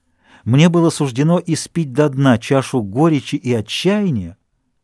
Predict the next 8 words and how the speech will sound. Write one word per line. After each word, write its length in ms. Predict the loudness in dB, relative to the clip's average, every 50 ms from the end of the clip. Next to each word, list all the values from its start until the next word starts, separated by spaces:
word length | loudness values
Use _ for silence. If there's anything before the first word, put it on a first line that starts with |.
| _ _ _ _ _ _ _ _ _
а 160 | 0 0 2
они 360 | 2 4 4 4 2 2 -2 -2
лишь 220 | -2 -4 -4 0
попробовали 640 | 0 -2 0 2 2 2 2 2 2 2 2 2 2
пузырьки, 760 | 0 -2 _ -4 -2 0 0 -2 -2 -4 _ -8 -6 -6 -6 -8 _ _ _ _ _
плававшие 520 | -4 0 0 0 0 -2 -6 -6 -4 -2
на 100 | -2 -2
поверхности. 680 | -2 -2 -2 -2 -4 -4 -6 -10 -14 -14 _ _ -20 -20